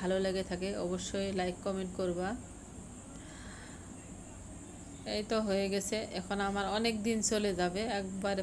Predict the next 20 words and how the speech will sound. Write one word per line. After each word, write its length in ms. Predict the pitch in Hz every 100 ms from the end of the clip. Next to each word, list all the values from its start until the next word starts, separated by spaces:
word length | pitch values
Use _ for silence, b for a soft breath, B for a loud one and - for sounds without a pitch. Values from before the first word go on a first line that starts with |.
| 185
পারফেক্ট 460 | 196 185 - 202 - -
টিকসই 480 | 233 - - 196 202
একটা 320 | 190 - 196
ঝাড়ু 320 | 180 170 185
হয়ে 280 | 202 185 180
গেল। 280 | 180 180 254 - B B B B B -
একবার 260 | 202 214
হাতে 600 | 202 202 208 247 247 254 -
নিয়ে 600 | 277 233 254 247 233 233 247 - - - -
অনায়াসে 600 | 214 254 277 269 262 262
ঝাড়ু 280 | 220 208 214
দিতে 400 | 208 214 226 214
খুবই, 480 | - 269 277 233 - - 196
আহ, 1300 | 175 160 - - - - - - - - - 208 202
ভালো 280 | 185 196 214
লাগে। 340 | 202 185 214 254 -
এই 120 | 180
দেখো, 360 | 190 185 214 240 B B B B -
একদম 680 | 202 220 214 202 233 233 226
সুন্দর, 560 | - 233 208 196 196